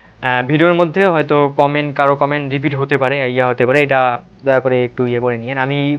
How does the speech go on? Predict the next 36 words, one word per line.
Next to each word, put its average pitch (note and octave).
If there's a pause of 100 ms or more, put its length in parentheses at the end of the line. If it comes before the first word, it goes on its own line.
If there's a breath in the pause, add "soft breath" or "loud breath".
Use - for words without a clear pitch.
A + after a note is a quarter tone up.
(120)
জীবনে D3
প্রথমবার E3
হচ্ছে D#3
কিউএনএ C#3
ভিডিও A2+
বানাচ্ছি, A2
এটা C3
আমার C3
লাইফে B2 (140)
প্রথম, C3+ (540 loud breath)
তো B2+ (220)
একটু C3+
কম C3+
বেশি B2+
হতে B2+
পারে, B2+
তো A#2 (300)
এটা C#3+
আর C#3
কি C#3
ক্ষমা C#3
সুন্দর C#3
দৃষ্টিতে C3
দেখিয়েন, C3
এই C3
আর A#2
কি। -
আর B2+
কথাবার্তায় D#3
প্রচুর D#3+
আটকেতেছে, B2+
মানে D#3 (120)
আটকাচ্ছে D#3
কথা, - (300)
প্রচুর D#3+
আটকাচ্ছে। -